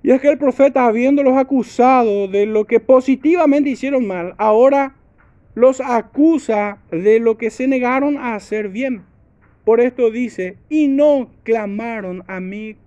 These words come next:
con su corazón cuando gritaban sobre sus camas". Esto es muy razonable que no lo hayan hecho, pues estaban completamente desposeídos del Espíritu Santo y la gracia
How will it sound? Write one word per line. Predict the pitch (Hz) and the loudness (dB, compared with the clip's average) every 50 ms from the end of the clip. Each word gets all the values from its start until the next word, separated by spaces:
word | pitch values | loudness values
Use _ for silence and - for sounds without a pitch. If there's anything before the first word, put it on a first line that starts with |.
| _ | _
con | - - 202 196 190 185 | -8 -6 -6 -6 -6 -10
su | 190 - 277 285 285 269 | -12 -8 -8 -8 -8 -8
corazón | - 240 214 185 156 - - 170 170 160 165 156 - _ _ _ _ | -8 -8 -8 -8 -10 -10 -10 -8 -8 -8 -8 -12 -16 _ _ _ _
cuando | - 175 180 180 180 180 | -8 -6 -6 -4 -6 -6
gritaban | 175 170 160 151 - 156 165 160 160 156 | -6 -8 -8 -10 -8 -8 -8 -8 -8 -8
sobre | - 160 156 151 | -10 -10 -10 -10
sus | - 156 143 | -12 -16 -14
camas". | - 165 156 156 156 143 143 - _ _ _ _ _ _ _ _ _ _ - | -12 -12 -10 -10 -12 -14 -16 -20 _ _ _ _ _ _ _ _ _ _ -2
Esto | 233 240 - 320 | 0 0 2 4
es | 294 | 4
muy | 269 302 311 | 4 4 4
razonable | 277 302 302 - 311 302 269 269 294 311 302 294 247 220 214 208 | 2 2 0 0 0 0 0 0 0 0 0 0 -2 -2 -4 -4
que | 202 240 240 | -4 -4 -2
no | 240 240 269 | -2 0 0
lo | 311 311 | 0 0
hayan | 302 311 349 320 311 330 | 0 -2 -2 -2 -2 -2
hecho, | 349 302 - 254 190 139 127 - _ _ _ _ _ _ _ _ _ _ _ _ _ _ _ _ _ _ _ _ _ _ _ _ _ _ _ _ _ _ _ _ _ _ _ _ | -4 -4 -4 -4 -4 -4 -6 -12 _ _ _ _ _ _ _ _ _ _ _ _ _ _ _ _ _ _ _ _ _ _ _ _ _ _ _ _ _ _ _ _ _ _ _ _
pues | 202 214 226 226 | 2 2 2 2
estaban | 247 233 240 233 233 254 269 277 | 0 -2 0 0 0 0 0 0
completamente | - 269 254 226 180 220 247 277 277 302 277 254 262 277 277 277 262 | 0 0 0 0 0 0 0 0 0 0 -2 -2 -2 -4 -4 -2 -2
desposeídos | 254 233 233 - 226 220 208 208 190 196 214 220 208 196 180 | -2 -2 -2 -4 -4 -4 -4 -4 -4 -4 -4 -4 -6 -6 -6
del | 185 175 | -6 -8
Espíritu | 170 165 - 202 196 202 196 185 190 | -8 -10 -12 -12 -12 -12 -10 -10 -12
Santo | 185 - 185 180 185 190 165 - 156 127 123 135 _ _ | -12 -10 -10 -10 -10 -10 -10 -12 -14 -14 -16 -18 _ _
y | 170 165 | -10 -10
la | 165 156 147 | -8 -8 -8
gracia | 139 143 143 143 139 _ 143 135 120 - | -8 -10 -10 -12 -12 _ -16 -16 -16 -20